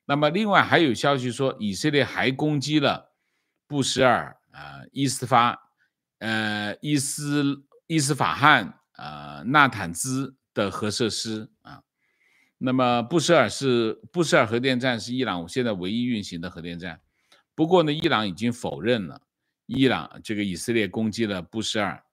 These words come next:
呃，伊斯法罕和，呃，纳-，纳坦兹的核设施啊，只是攻击了那个其中一个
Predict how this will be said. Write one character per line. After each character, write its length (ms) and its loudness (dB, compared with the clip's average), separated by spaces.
呃， 540 -8
伊 100 0
斯 160 -4
法 100 -4
罕 360 -2
和， 560 -6
呃， 320 -8
纳-， 400 2
纳 180 2
坦 240 -8
兹 220 -8
的 180 -2
核 140 -10
设 220 -8
施 280 -8
啊， 220 -20
只 400 -8
是 260 -2
攻 300 0
击 160 0
了 180 -2
那 140 -6
个 80 -10
其 160 -6
中 180 -6
一 80 -10
个 160 -8